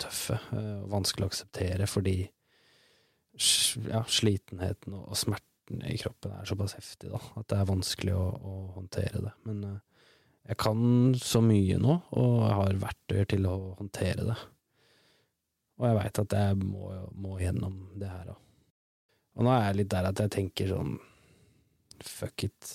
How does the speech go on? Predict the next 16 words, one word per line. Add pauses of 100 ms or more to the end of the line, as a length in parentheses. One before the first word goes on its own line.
(100)
Jeg, (680)
jeg
er
ikke
den (100)
maskina
som
jeg
var
før. (880)
Men (720)
jeg
lager
meg
en
ny,